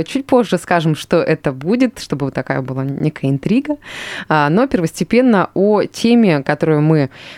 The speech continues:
сейчас анонсировали. Максим Сергеевич, в целом, насколько Челябинск готов к старту летнего сезона с точки зрения вот, э, спортивной составляющей? Какие активности будут доступны?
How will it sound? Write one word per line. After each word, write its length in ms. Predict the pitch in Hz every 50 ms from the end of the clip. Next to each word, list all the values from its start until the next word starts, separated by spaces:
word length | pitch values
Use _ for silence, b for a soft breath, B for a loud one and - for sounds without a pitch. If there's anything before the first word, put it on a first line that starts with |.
| B B
сейчас 400 | - 147 135 - - 156 147 -
анонсировали. 800 | 170 160 156 160 - - 294 311 320 269 240 220 180 170 156 147
Максим 360 | - 151 151 151 - - 233
Сергеевич, 320 | - - 160 170 208 196 -
в 40 | -
целом, 260 | - - 240 214 165
насколько 760 | 151 156 - - - 254 277 262 - - 208 196 202 196 196
Челябинск 680 | - - - 180 196 214 202 202 208 196 - - - -
готов 420 | - 160 160 156 156 - 202 - -
к 60 | -
старту 640 | - - - 165 175 - - - 175 175 175 165 -
летнего 480 | - 170 180 190 202 - - 151 135 135
сезона 640 | - - - 147 135 185 220 262 269 247 226 190 -
с 20 | -
точки 300 | - 175 - - - 156
зрения 580 | 139 139 160 180 202 202 185 170 151 135 - -
вот, 200 | - 151 156 - -
э, 340 | 147 147 143 139 139 139 139
спортивной 400 | - - 151 - - 185 147 131
составляющей? 640 | - - - - 139 131 135 127 - - - - -
Какие 240 | - 135 - 185 165
активности 400 | 156 - - 175 151 - - -
будут 220 | - - 131 127
доступны? 460 | 123 120 131 - - - - - -